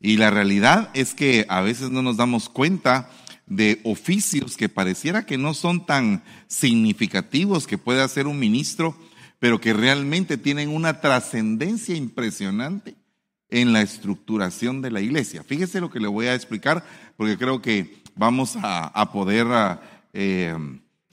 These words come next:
pues, establecer algunas cosas que son verdaderamente necesarias para poder discernir entre un verdadero profeta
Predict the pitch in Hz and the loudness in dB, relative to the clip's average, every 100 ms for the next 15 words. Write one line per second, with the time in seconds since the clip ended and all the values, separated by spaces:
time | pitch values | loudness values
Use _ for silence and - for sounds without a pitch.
0 | _ - 117 - 117 - 123 123 127 - | _ -2 0 2 -2 2 2 2 0 2
1 | 214 220 123 147 208 185 - 220 175 147 | 0 0 -6 -2 0 0 -2 -6 -4 -6
2 | 135 113 165 180 170 139 123 123 143 165 | -8 -6 -6 -6 -6 -6 -4 -4 -4 -6
3 | 180 160 117 110 160 180 160 139 - _ | -6 -8 -8 -8 -4 -2 -2 -6 -12 _
4 | - - 110 104 107 113 135 143 151 170 | -20 -2 2 2 0 0 0 0 -2 -2
5 | 180 180 165 180 - - - 117 117 101 | -2 0 0 0 -6 -18 -2 2 2 0
6 | 104 107 151 165 135 147 117 107 101 95 | -2 0 0 0 2 2 2 0 0 2
7 | 123 185 202 185 175 - 107 127 127 | 0 0 -4 -4 -6 -2 -4 -4 -8